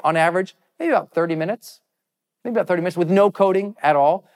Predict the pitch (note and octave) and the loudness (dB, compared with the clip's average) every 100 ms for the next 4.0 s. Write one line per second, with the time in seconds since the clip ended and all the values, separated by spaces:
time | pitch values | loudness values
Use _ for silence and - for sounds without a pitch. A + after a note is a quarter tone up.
0 | _ - C#3 D#3 E3 D#3 D#3+ D#3 B2+ - | _ -6 0 2 0 -2 -4 -6 -8 -10
1 | C#3+ C#3+ B2 B2+ C3+ C3+ B2 A#2 G#2 A2+ | -10 -4 -2 0 -2 -4 -6 -6 -4 -4
2 | A#2 A2 G#2 - _ _ - C#3+ C#3 C#3 | -4 -4 -6 -6 _ _ -6 -2 0 0
3 | C3+ C#3+ C#3+ B2 B2+ C#3+ A#2+ A#2 A#2 | 0 0 -2 0 0 -2 -10 -10 -12